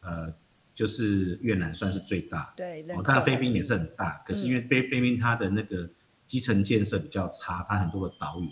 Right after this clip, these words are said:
Speaker 1: 但是越南它是整个都是一体的。
Speaker 2: 嗯。
Speaker 1: 而且它的位置是非常的，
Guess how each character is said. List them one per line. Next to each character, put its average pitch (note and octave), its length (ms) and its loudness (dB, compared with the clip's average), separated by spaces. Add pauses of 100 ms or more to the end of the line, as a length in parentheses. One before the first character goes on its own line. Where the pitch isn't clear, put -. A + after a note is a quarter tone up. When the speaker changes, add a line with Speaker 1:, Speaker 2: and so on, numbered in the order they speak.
(440)
Speaker 1:
但 A#2+ 80 4
是 C3 140 2
越 C#3 160 6
南 F#2 180 2
它 G#2+ 120 0
是 A2+ 100 2
整 F#2 180 -2
个 D#2+ 60 -6
都 G2 100 -4
是 G2+ 120 -2
一 G#2+ 100 -8
体 - 360 -4
的。 - 60 -20 (200)
Speaker 2:
嗯。 E3+ 340 -10
Speaker 1:
而 A#2 80 0
且 A2+ 120 2
它 B2 200 4
的 G#2 180 4
位 G#2+ 260 6
置 F#2+ 460 0
是 F#2+ 460 0
非 G2+ 260 2
常 E2 420 -4
的， E2+ 260 -6